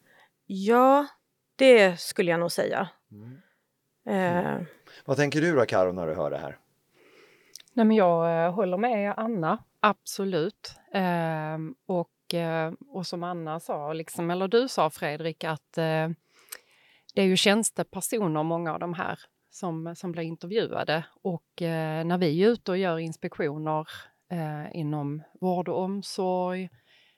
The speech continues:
Speaker 3: eh, tekniska arbeten och så, så ser det ju annorlunda ut.
Speaker 2: Vi kommer att komma in närmare på det. Jag tänkte vi skulle börja lite mer övergripande då, för att få en bra bild av det här och, och tydliggöra, i och med att det här uppenbarligen är svårt, både att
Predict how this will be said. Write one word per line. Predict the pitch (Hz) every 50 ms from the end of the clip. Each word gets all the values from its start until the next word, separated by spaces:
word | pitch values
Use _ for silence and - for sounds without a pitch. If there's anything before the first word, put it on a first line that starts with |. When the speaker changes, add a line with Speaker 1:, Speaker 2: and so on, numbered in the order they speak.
| _ - -
Speaker 3:
eh, | - 170 170 170 170
tekniska | _ - - 196 - _ - - 175 170 - - - 170 165
arbeten | 165 165 160 160 165 165 170 160 - - 185 185 185 175 190 170 147 165 - - 175 170
och | 175 -
så, | - 175
så | 160 - - 170
ser | - - 180 165 160
det | 160 175
ju | 175
annorlunda | - 202 214 208 185 147 147 175 196 208 226 214
ut. | - - 127 _ - - - _ _ _ _ _ _ _ _ _ _ _ _ _ _ _ _
Speaker 2:
Vi | - 113
kommer | - 139 131 127 127
att | -
komma | - 123 127 127
in | 123 120
närmare | 123 120 113 110 110 117 117 117
på | - 123 120
det. | 107 117
Jag | 117 123 135
tänkte | 156 151 139 151
vi | 165
skulle | 143 170 165 160
börja | 151 175 185 175 170 180 190
lite | 190 185 160
mer | 139 135 135
övergripande | 135 170 156 127 117 131 127 147 185 214 208 - - - 135 110 92
då, | 85 80
för | - - 104
att | 104 -
få | - 127 123 113 - _ _ _ _ _ _ _ _ - -
en | 127 123
bra | 110 120 120 117 113
bild | 104 120 117 113 113 110
av | 110 147 185 202 208
det | 165 123
här | 110 95 90 95
och, | 104 110 - -
och | 120 117 - - 117 - - 98 95 -
tydliggöra, | 180 156 139 117 123 135 151 185 214 214 175 127
i | 110 110
och | 117
med | 120 123
att | 123
det | - 127
här | 117 104 117
uppenbarligen | 190 202 - 123 117 110 110 110 107 104 135 196 320
är |
svårt, | 269 - - - - - 110 117 92 80 78 78 _ -
både | - 113 120 107 107 110 113
att | 117 110 -